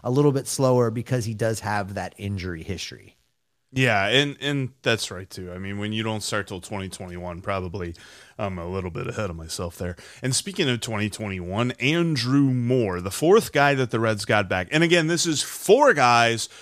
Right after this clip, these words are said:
Speaker 2: for Luis Castillo. The Reds didn't put a sweetener in there. Yeah, four guys for Luis Castillo. They didn't put somebody else in there to get the fourth guy. They didn't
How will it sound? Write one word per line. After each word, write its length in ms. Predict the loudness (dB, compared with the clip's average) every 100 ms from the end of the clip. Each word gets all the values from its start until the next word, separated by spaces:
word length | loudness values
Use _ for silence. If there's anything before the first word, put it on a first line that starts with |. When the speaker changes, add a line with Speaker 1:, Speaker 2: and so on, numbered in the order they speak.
| -4
Speaker 2:
for 140 | 2
Luis 340 | 4 4 2 2
Castillo. 500 | 0 0 -2 -6 -6
The 120 | 0
Reds 200 | 2 2
didn't 200 | 0 2
put 160 | 2 2
a 20 |
sweetener 420 | 2 2 0 -2
in 140 | -2
there. 260 | 0 -2 -4 _ _ _ _ 0
Yeah, 200 | 0 -2 _
four 200 | 0 2
guys 440 | 4 2 0 -10 -16 0
for 160 | 4
Luis 280 | 4 4 2
Castillo. 440 | 2 0 0 -6
They 160 | -2 -2
didn't 380 | 0 0 -2 2
put 260 | 2 2
somebody 400 | 2 2 4 4
else 200 | 4 2
in 180 | 2 0
there 280 | 2 2 2
to 140 | 2
get 220 | 2 2 2
the 80 |
fourth 340 | 2 2 2 2
guy. 320 | 2 2 0
They 140 | -2
didn't 360 | -4 -4 -6